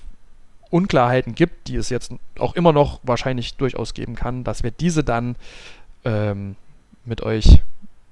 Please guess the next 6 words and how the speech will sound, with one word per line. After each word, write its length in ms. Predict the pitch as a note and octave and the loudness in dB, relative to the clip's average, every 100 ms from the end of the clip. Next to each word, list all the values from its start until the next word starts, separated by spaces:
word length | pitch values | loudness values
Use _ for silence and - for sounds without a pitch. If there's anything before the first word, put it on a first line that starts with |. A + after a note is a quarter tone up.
| - _ _ - - - | -20 _ _ -20 -20 -12
und 180 | B2 - | -12 -8
unserem 300 | G#2 G2 G#2 | -10 -8 -8
Gast 420 | F2 - - - | -6 -6 -6 -8
klären 460 | - D3+ D#3+ E3 - | 0 4 4 2 0
und 180 | E3 F3 | -4 0
beseitigen 640 | F#3+ F#3+ A3 F3 C3 A2 | 0 2 2 -2 -4 -8